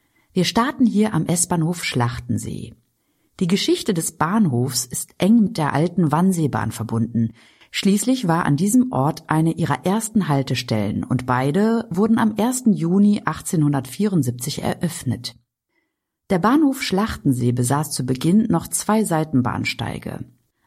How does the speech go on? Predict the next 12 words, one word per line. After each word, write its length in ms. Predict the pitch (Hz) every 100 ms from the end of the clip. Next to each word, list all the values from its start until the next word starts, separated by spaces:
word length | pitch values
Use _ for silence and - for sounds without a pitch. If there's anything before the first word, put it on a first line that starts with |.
| _
Weiterhin 720 | 170 175 180 214 220 277 226
gibt 200 | 226 -
es 120 | 208
das 160 | 208 -
Empfangsgebäude, 1080 | 214 214 156 151 151 147 120 117 117 120
das 380 | 123 123 120 -
an 180 | 151 143
eine 240 | 139 143
toskanische 840 | 143 143 - 143 139 151 151 147 135
Villa 280 | 196 160 -
erinnern 420 | 120 120 120 113
soll, 380 | 110 113 101 95